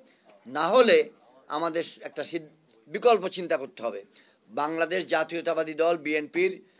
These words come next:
অ্যাক্টিং চেয়ারপারসনের সঙ্গে অনেক ব্যক্তির আলাপ হয়। আজকে থেকে নিয়ে আটচল্লিশ ঘন্টা আগে আমার সঙ্গে আলাপ হয়েছে। আমি সসম্মানে তার প্রশ্নগুলোর উত্তর দিয়েছি, তিনিও সসম্মানে আমার বক্তব্যগুলোর উত্তর দিয়েছেন। তাদের সঙ্গে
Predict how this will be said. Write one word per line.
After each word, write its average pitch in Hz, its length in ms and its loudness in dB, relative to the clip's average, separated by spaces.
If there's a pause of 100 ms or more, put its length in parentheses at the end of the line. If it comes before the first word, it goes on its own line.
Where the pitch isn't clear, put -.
(120)
অ্যাক্টিং 151 340 -4
চেয়ারপারসনের 151 640 -6
সঙ্গে 143 480 -6 (340)
অনেক 202 320 -6
ব্যক্তির 185 340 -6
আলাপ 139 340 -2
হয়। 135 260 -2 (720)
আজকে 220 300 -6
থেকে 160 240 -2
নিয়ে 160 180 -2
আটচল্লিশ 160 500 -6
ঘন্টা 151 240 -4
আগে 135 300 -4 (320)
আমার 220 220 -2
সঙ্গে 151 320 -6
আলাপ 127 280 -4
হয়েছে। 165 400 -6 (300)
আমি 139 160 -10
সসম্মানে 165 540 -8
তার 143 160 -6
প্রশ্নগুলোর 139 520 -8
উত্তর 127 240 -6
দিয়েছি, 143 460 -8 (280)
তিনিও 180 260 -8
সসম্মানে 139 520 -8
আমার 131 220 -6
বক্তব্যগুলোর 120 640 -12
উত্তর 120 200 -14
দিয়েছেন। 147 480 -4 (460)
তাদের 151 240 -2
সঙ্গে 165 460 -4